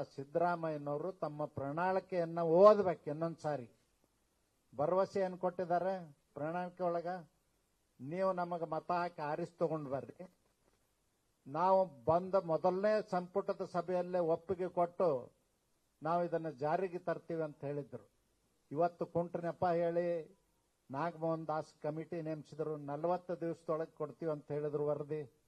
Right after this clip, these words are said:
ಆರು ತಿಂಗಳಾಯ್ತು. ಇದು ಸರ್ಕಾರ ಮಾಡತಕ್ಕಂಥ ದ್ರೋಹ, ಇದು ಮೋಸ. ಇದು ಇವತ್ತಿಗೂ ನಾಗಮೋಹನ್ ದಾಸ್ ಅವ್ರು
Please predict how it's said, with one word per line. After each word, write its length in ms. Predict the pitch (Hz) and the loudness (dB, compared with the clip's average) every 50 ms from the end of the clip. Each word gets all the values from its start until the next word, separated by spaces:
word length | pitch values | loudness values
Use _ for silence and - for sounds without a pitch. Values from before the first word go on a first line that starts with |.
| _ _ _ _ - | _ _ _ _ -10
ಆರು 280 | 113 123 139 147 - - _ | -6 -4 -2 -4 -4 -4 _
ತಿಂಗಳಾಯ್ತು. 580 | 160 151 147 143 147 143 143 143 143 _ 151 135 120 117 _ _ _ _ _ _ _ _ _ _ _ _ _ _ _ _ _ _ _ _ _ | -6 -6 -4 -4 -4 -4 -4 -6 -8 _ -14 -14 -14 -16 _ _ _ _ _ _ _ _ _ _ _ _ _ _ _ _ _ _ _ _ _
ಇದು 160 | 156 160 214 214 208 214 208 185 - - | -6 -2 -2 -2 -2 -2 -6 -8 -10 -6
ಸರ್ಕಾರ 640 | - - - 170 - _ _ - 190 190 196 185 180 185 185 190 180 165 143 | -6 -6 -6 -6 -12 _ _ 0 2 2 2 2 0 0 0 -2 -2 -4 -4
ಮಾಡತಕ್ಕಂಥ 840 | 139 151 170 165 170 - - 160 151 _ - 156 147 151 143 _ - 170 180 180 175 135 | -2 -2 -2 -4 -4 -4 -4 -6 -6 _ -6 -6 -6 -6 -10 _ -2 -2 -2 -2 -2 -2
ದ್ರೋಹ, 300 | 127 135 156 185 180 165 160 143 127 | 4 8 8 8 8 8 4 2 0
ಇದು 180 | - - - - _ _ _ _ _ _ _ _ _ _ _ _ _ _ _ _ _ _ _ _ _ _ _ | -2 -8 -20 -20 _ _ _ _ _ _ _ _ _ _ _ _ _ _ _ _ _ _ _ _ _ _ _
ಮೋಸ. 320 | 123 143 170 190 - - - 170 151 131 | 2 4 4 4 4 2 -2 -2 -2 -2
ಇದು 160 | - - 110 _ _ _ _ _ _ _ _ _ _ _ _ _ _ _ _ _ _ _ _ _ _ _ _ | -6 -14 -20 _ _ _ _ _ _ _ _ _ _ _ _ _ _ _ _ _ _ _ _ _ _ _ _
ಇವತ್ತಿಗೂ 560 | - 139 147 180 190 190 - - 190 180 196 202 190 175 143 127 127 147 170 190 196 _ _ _ _ _ _ _ _ _ _ _ _ _ _ _ _ _ _ _ _ _ _ _ _ _ | -8 0 2 2 2 2 0 -2 0 2 2 2 4 2 0 0 -4 -6 -10 -16 -20 _ _ _ _ _ _ _ _ _ _ _ _ _ _ _ _ _ _ _ _ _ _ _ _ _
ನಾಗಮೋಹನ್ 640 | 117 120 131 160 185 196 175 180 175 185 180 180 180 175 | -8 -2 0 0 0 0 -2 -2 -2 -2 -2 -2 -2 0
ದಾಸ್ 240 | 180 180 170 - 180 | 0 0 0 0 0
ಅವ್ರು 160 | 180 175 175 | 0 0 0